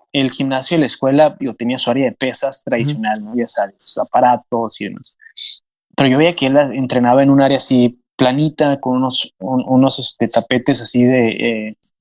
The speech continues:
Speaker 1: donde tiene un área como para artes marciales.
Speaker 2: Ujú.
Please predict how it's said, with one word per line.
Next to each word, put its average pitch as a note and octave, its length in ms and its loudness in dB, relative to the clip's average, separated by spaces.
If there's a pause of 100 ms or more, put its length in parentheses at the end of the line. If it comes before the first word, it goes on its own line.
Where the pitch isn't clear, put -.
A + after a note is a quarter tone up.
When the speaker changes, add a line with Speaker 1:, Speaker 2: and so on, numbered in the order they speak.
(160)
Speaker 1:
donde A#2+ 200 4
tiene A#2+ 160 2
un B2+ 80 4
área C3 200 2
como A#2+ 180 0
para A#2 140 4
artes B2 200 -2
marciales. B2+ 560 0 (300)
Speaker 2:
Ujú. D#3+ 260 -2